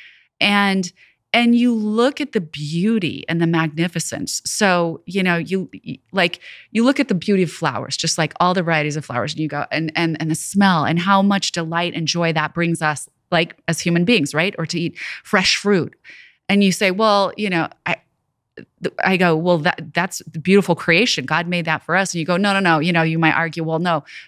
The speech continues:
birds, birds like the flowers. They go to the flowers." But do you know the way birds see flowers? They don't see the colors. They don't see the colors of flowers. They see flowers in kind of a monochrome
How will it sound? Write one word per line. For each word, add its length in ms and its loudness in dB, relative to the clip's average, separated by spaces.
birds, 360 4
birds 280 4
like 140 2
the 100 -8
flowers. 300 -4
They 100 0
go 120 0
to 80 -2
the 80 -4
flowers." 320 -4
But 140 -6
do 120 -2
you 60 2
know 320 2
the 80 2
way 200 6
birds 380 2
see 240 2
flowers? 680 0
They 140 4
don't 220 0
see 280 -2
the 120 -4
colors. 580 -6
They 100 4
don't 220 4
see 240 -4
the 120 -2
colors 340 -8
of 80 -8
flowers. 380 -2
They 140 -2
see 280 -6
flowers 500 -2
in 120 -4
kind 200 -4
of 60 -8
a 80 -4
monochrome 800 -4